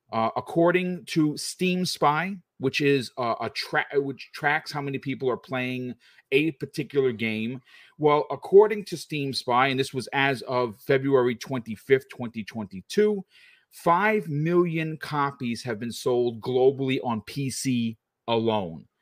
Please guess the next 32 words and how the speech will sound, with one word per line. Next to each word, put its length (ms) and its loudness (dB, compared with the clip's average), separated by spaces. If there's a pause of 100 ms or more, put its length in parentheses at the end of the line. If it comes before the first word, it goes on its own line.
(240)
Now, 420 4 (720)
we 80 -6
got 140 2
some 120 -4
new 140 2
information 460 0
that 100 -4
comes 220 -6
to 120 2
us 120 2
from 360 -8
G 580 0
S 280 0
D 400 0
Market 640 -2
Data. 400 0 (400)
According 600 4
to 200 -4
Elden 400 2
Ring's 320 -6
U 300 -2
K 240 2
launch, 720 -4 (320)
apparently, 560 -2
not 200 2
only 320 0
both 360 4
physical 420 0
and 140 -4
dis-, 320 -2
and 260 -4
digital 560 4